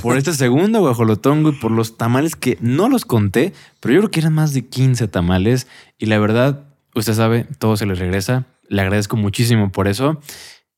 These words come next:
Speaker 1: Su tiempo, más que nada, el tiempo es valiosísimo y aquí lo tengo y, y, y lo, lo aprecio mucho, en verdad.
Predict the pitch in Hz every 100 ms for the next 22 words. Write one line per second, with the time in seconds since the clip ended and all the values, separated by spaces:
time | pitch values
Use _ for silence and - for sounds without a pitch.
0 | - 107 - 160 196 196 175 190 185 208
1 | 240 196 104 98 220 294 190 123 113 175
2 | 190 262 277 247 135 123 120 123 117 113
3 | 113 - - 185 123 117 120 - 95 92
4 | 90